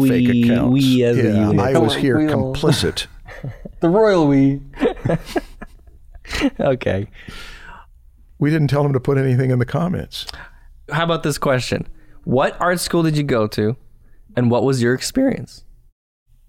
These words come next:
Speaker 1: That's, that opens up a big topic that prepares us for the next episode.
Speaker 2: Uh, next season. Yeah.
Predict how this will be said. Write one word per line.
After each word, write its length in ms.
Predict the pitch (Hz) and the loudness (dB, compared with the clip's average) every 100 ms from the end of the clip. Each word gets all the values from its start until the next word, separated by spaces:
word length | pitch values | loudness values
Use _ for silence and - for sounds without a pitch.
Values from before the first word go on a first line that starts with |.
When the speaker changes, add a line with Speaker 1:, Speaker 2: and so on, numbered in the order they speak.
| _ _ _ _ | _ _ _ _
Speaker 1:
That's, 560 | 117 131 170 - - - _ _ - | -2 -2 -4 -4 -6 -6 _ _ -6
that 220 | 131 147 | -4 -2
opens 360 | 127 127 127 120 | -2 -2 0 0
up 160 | 113 - | -2 -4
a 140 | 82 - _ _ - | -8 -10 _ _ -4
big 500 | 143 151 156 147 - | 0 0 0 -4 -6
topic 480 | 143 117 - 98 | -2 -2 -2 -6
that 120 | 101 104 | -6 -8
prepares 420 | 104 - 110 110 | -6 -2 -2 -2
us 80 | 101 | -6
for 160 | 110 | -6
the 60 | 104 | -4
next 200 | 104 - | -4 -4
episode. 440 | 98 95 - - - - - - - - | -8 -8 -12 -12 -18 -20 -20 -20 -16 -10
Speaker 2:
Uh, 300 | 233 247 247 | -8 -8 -8
next 460 | 165 185 175 - - | -6 -4 -4 -8 -14
season. 760 | - - 147 156 151 165 175 170 - - - - - - | -12 -8 -4 -4 -2 -2 -4 -8 -18 -20 -20 -20 -18 -12
Yeah. 220 | 143 | -10